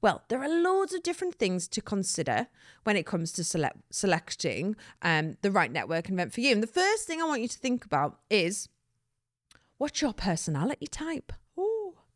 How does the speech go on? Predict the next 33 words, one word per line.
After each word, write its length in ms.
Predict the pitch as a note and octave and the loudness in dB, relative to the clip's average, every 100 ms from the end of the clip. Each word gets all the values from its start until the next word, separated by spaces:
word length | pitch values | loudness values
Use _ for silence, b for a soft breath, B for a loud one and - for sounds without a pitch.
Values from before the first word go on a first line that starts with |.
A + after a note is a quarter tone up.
| - | 0
big 200 | F3+ - | 0 0
question. 500 | C#3 - - D3+ A#3 B B B | -4 -4 -6 -6 -6 B B B
Um, 240 | G#3+ A3 - B | 2 2 -2 B
and 80 | C4 | 2
when 100 | G4+ | 2
I 60 | C5 | 2
say 180 | A4 | 0
that, 160 | F#4+ C#4+ | 2 2
I 80 | C4 | 2
mean 220 | C4+ C4+ | 0 0
in 80 | C4+ | 0
the 80 | B3+ | -2
context 640 | - D4+ C#4+ C#4+ - - - | -4 -4 -2 -4 -6 -10 -4
of, 260 | G#3+ G3 D4+ B B | 2 2 0 B B
are 220 | C4+ F#4 | 0 2
you 240 | F#4+ G4 D#4 | 2 2 2
more 320 | A3+ A3+ - | 2 2 0
of 140 | G#3 | 0
an 80 | G#3+ - | -2 -2
introvert 800 | F4+ F4 - E4 E4 F4 F4 - - - | -2 -2 -2 0 2 2 0 -8 -8 -2
or 120 | E4+ | 2
more 300 | C4+ E3 D#3 - | 2 2 -2 -4
of 100 | F#3 | -2
an 140 | F#3 - | -2 -2
extrovert? 640 | A3 B3 - - F#3+ D#3+ C#3+ B B | -4 -4 -6 -4 0 2 0 B B
Now, 260 | A3+ A3 A3 | 4 4 4
you 160 | A3 | 0
might 240 | A#3+ C#4 C4+ | 2 2 2
have 120 | C#4+ | 0
an 80 | C4 | -2
inkling, 520 | C#4+ E4+ F4 D#4+ D#4+ | -2 -2 0 0 2
or 160 | C4+ G#3+ | 2 2
there's, 180 | G#3 | 0